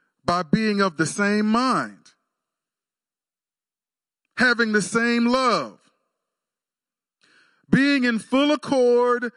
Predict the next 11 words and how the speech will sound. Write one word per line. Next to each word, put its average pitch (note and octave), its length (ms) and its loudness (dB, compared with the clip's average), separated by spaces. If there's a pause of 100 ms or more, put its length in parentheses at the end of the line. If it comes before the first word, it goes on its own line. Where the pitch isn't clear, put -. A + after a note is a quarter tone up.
(120)
and G3+ 220 0
of D3+ 180 0
one F#3 280 0
mind. D3 600 -4 (2500)
Do A#3 200 4
nothing A#3+ 760 0 (240)
from F#3+ 240 -2
selfish G#3+ 540 -2
ambition G3+ 840 0 (440)
or F3 160 0
conceit." D#3 540 -10